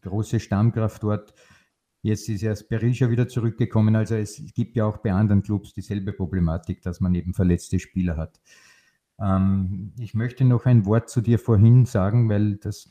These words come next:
ist mir auch ein Anliegen. Ich höre immer von hart arbeiten, ja. Hart arbeiten, hart arbeiten, hart arbeiten. Ich glaube, wir sollten endlich uns lösen von dem Ausdruck hart arbeiten, sondern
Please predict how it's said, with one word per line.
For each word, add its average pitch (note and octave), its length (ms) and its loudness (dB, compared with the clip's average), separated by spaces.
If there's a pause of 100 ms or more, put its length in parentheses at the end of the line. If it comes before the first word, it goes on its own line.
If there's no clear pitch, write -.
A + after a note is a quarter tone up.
ist - 180 -8
mir G#2 120 2
auch G#2 100 2
ein G#2 140 6
Anliegen. F2+ 400 2
Ich G2+ 180 -2
höre G#2 120 2
immer A2 220 4
von G#2 320 2
hart F2+ 260 -2
arbeiten, E2 800 -6
ja. F2+ 220 -8 (680)
Hart F#2+ 220 -2
arbeiten, G#2+ 460 0
hart G2+ 200 -2
arbeiten, F#2+ 420 -2
hart F#2 200 -4
arbeiten. G2 480 -4 (640)
Ich G#2+ 160 -12
glaube, B2+ 560 -6
wir A2+ 100 -18
sollten A#2+ 460 -2
endlich A#2 320 0
uns A#2 180 0
lösen G#2 340 0
von A2 220 0
dem G2+ 140 2
Ausdruck F#2+ 440 -4
hart F2+ 260 -2
arbeiten, A#2 500 0
sondern G#2 640 0